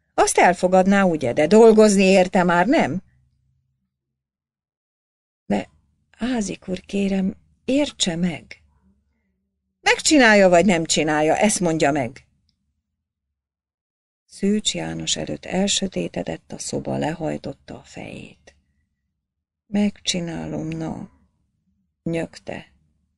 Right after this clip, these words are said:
"Ha beledöglök, akkor is." "Na", nyugodott meg Ázik úr, "megédjük egymást akkor. Hát, várjon, hozom a pénzt." A sarokba ment,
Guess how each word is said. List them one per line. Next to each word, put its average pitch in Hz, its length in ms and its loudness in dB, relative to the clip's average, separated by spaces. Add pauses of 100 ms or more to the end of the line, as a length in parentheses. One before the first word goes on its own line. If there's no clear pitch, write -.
(280)
"Ha 175 200 -2 (240)
beledöglök, 170 1120 -2 (100)
akkor 139 520 -6
is." - 420 0 (1400)
"Na", 196 380 4 (680)
nyugodott 147 480 -6
meg 131 200 -4
Ázik 131 420 -6
úr, 156 120 0
"megédjük 214 680 0
egymást 175 520 0
akkor. - 480 -8 (100)
Hát, 285 360 -2
várjon, 170 440 -2
hozom 175 360 -2
a 196 80 0
pénzt." - 560 -6 (2250)
A - 100 -12
sarokba 220 540 0
ment, 175 380 -4